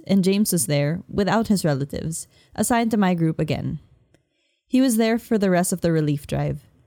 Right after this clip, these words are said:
and by the end of the operation, as we watched the last truck leave to go to its destination, James asked me out on a date.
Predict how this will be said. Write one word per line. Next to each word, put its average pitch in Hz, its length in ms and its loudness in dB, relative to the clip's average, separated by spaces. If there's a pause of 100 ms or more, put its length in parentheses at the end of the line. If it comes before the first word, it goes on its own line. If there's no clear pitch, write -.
(240)
and 196 140 4
by 196 100 4
the 202 140 2
end 208 160 2
of 214 60 0
the 226 140 2
operation, 165 760 0
as 175 180 0
we 175 80 2
watched 170 380 -2
the 185 100 0
last 180 320 -2
truck - 320 -4
leave 170 380 0
to - 80 -4
go 175 160 2
to 175 160 0
its 180 160 -2
destination, 156 800 -2 (720)
James 190 280 0
asked 160 220 0
me 151 140 0
out 135 260 -4
on 160 140 -2
a 147 100 -2
date. - 160 -8